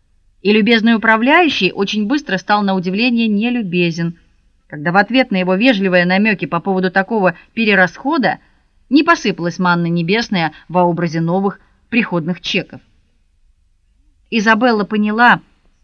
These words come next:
и, наверное, это давным-давно понял бы всякий, кроме Джорджа Огеста, что ах, любовь и служение литературе в загородном домике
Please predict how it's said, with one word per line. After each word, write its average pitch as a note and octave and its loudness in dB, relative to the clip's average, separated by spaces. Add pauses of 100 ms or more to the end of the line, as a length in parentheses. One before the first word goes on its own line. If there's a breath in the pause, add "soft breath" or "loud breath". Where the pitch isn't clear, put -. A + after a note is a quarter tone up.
(120)
и, E3 -8
наверное, F3+ 2
это F3 -4
давным-давно F3+ 0
понял F3 -2
бы E3 -4
всякий, B3 -4
кроме E3+ -6
Джорджа D#3+ -8
Огеста, D#3 -8 (420)
что - -6
ах, G3+ 0
любовь G3 -2
и G#3 -8
служение F#3+ -2
литературе G3 0 (280 soft breath)
в D#3+ -8
загородном E3+ 0
домике D3+ -6